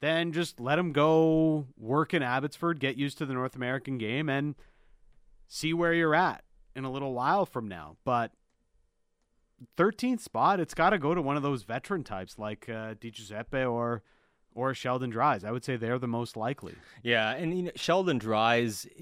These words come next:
Speaker 2: gives probably the most versatility
Speaker 1: Mm-hmm.
Speaker 2: because he can play an offensive role if need be, on the power play, maybe the P K, can play center, can play wing. But that's what he brings, versatility.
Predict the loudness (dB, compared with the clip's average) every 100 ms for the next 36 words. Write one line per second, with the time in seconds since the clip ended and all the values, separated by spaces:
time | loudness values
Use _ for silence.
0 | -4 2 2 4 2 2 0 0 -4 -4
1 | -4 -4 -4 -6 -8 -10 -8 -6 -2 0
2 | 0 0 -2 -2 2 4 4 2 0 0
3 | 2 0 -4 -2 -2 0 0 -2 0 2
4 | 2 0 2 4 4 4 0 -2 -4 -6
5 | -6 -8 -4 -4 -4 -4 -4 -4 -2 -4
6 | -4 -6 -4 -2 0 0 0 -6 _ _
7 | _ _ _ _ _ _ _ _ _ 4
8 | 4 _ -6 6 6 6 0 -2 0 0
9 | -2 -4 -4 -8 -8 -6 -2 -2 -4 -12